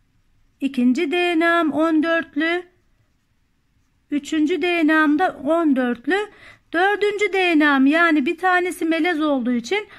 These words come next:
on dört, on beş içeriyor. Şimdi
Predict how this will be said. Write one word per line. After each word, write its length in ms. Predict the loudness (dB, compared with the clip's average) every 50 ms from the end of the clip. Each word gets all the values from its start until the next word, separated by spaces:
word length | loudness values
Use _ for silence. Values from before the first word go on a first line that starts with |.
| -20 -20 _ _ -4
on 420 | -2 0 0 0 0 2 2 2
dört, 500 | 2 2 2 2 2 2 0 0 -4 -6 -12 -20 -16 _
on 300 | -2 0 0 2 2 2
beş 180 | 0 0 -4 -6
içeriyor. 440 | -8 -6 -6 -6 -4 -4 -6 -8 -10 -14 -18 -20 -20 -20 _ -14
Şimdi 560 | -8 -6 -2 0 2 2 2 2 0 -2